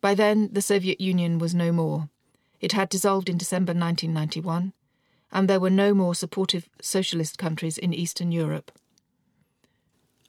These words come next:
After the withdrawal of Soviet, Soviet troops, the D R A had had to survive alone, while its enemies continued to be heavily funded by the imperialist camp.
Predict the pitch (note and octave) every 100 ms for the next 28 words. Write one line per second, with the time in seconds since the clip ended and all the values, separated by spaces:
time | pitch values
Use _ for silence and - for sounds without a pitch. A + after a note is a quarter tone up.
0 | - A3+ B3 B3+ A3+ - G3+ G3 - G#3+
1 | G#3+ G3+ F#3 - G3+ F#3+ E3+ - G#3 G3
2 | F#3 - G3 D#3+ - - - _ _ -
3 | F#3 A#3 A3 G#3+ G3+ F#3 F3+ F3 - _
4 | F#3+ F#3+ A3 - G#3 G3+ F#3+ F#3 F3+ F3+
5 | D#3+ D#3 D#3+ - _ _ _ - F#3+ F#3
6 | - G#3 G3+ G3+ G3 - F#3 A3+ A3 G#3
7 | - F#3 E3 G3 G3 G3+ F#3+ F3 E3 D#3+
8 | E3 E3 E3+ E3+ - F3 E3 D#3 D#3 -
9 | - E3 - -